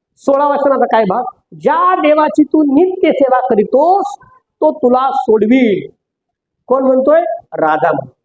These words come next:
राजाला पण विश्वास आहे की ज्या देवाची तू भक्ती करतोस तो तुला काय करेल?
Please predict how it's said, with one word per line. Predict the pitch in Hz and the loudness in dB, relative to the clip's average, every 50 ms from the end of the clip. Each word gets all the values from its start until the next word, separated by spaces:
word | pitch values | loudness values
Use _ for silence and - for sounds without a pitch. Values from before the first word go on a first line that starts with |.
| _ _ - | _ _ -6
राजाला | 170 180 196 208 220 262 277 269 | -4 -2 -2 -2 -2 0 0 0
पण | 262 254 214 | 0 0 0
विश्वास | 202 196 190 - 170 139 - | 0 -2 -2 -2 -4 -4 -4
आहे | - - _ _ _ _ _ _ _ _ _ _ _ _ _ _ _ _ _ _ _ _ - | -8 -12 _ _ _ _ _ _ _ _ _ _ _ _ _ _ _ _ _ _ _ _ -10
की | 160 | -4
ज्या | 156 170 | -2 0
देवाची | - 160 170 170 196 - - 202 | 2 2 2 2 0 -2 -4 -2
तू | 180 180 | -2 -2
भक्ती | 147 143 139 - - 185 185 | 0 -2 -4 -2 -4 -4 -2
करतोस | - 180 170 - - 170 - | -2 -2 -2 -2 -4 -4 -2
तो | - 156 | -2 -4
तुला | - - - 151 | -2 0 -2 -2
काय | - - 160 156 | 0 0 -2 0
करेल? | - - 370 453 | 0 0 0 0